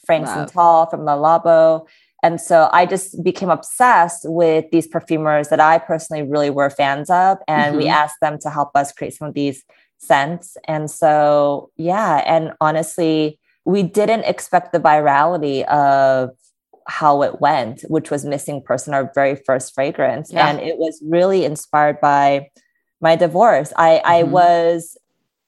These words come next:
Speaker 1: feeling lonely. I felt sad that, not that I was missing this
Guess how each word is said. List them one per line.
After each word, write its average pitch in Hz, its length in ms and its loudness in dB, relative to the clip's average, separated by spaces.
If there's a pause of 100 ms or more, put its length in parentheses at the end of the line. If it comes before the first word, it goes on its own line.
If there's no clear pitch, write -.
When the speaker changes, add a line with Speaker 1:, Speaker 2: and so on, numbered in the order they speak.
Speaker 1:
feeling 185 340 0
lonely. 160 480 2
I 156 160 2
felt 160 300 0
sad 170 480 2
that, 151 340 2
not 226 220 2
that 208 100 2
I 190 60 4
was 170 160 -2
missing 160 640 -6 (340)
this 156 240 2